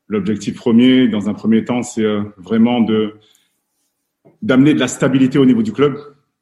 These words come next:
et, euh, et au niveau des joueurs par rapport à la pré-saison, vraiment me concentrer sur ça.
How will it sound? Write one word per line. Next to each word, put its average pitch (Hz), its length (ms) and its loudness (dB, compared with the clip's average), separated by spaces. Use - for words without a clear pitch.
et, 101 80 -8
euh, 104 880 -2
et 104 60 -2
au 107 100 -2
niveau 110 200 0
des 110 100 0
joueurs 120 420 -4
par 104 120 -8
rapport 101 200 -10
à 107 40 -6
la 104 80 -6
pré-saison, 110 580 -8
vraiment 107 320 -2
me - 40 -12
concentrer 104 420 -10
sur - 180 -14
ça. 131 260 -10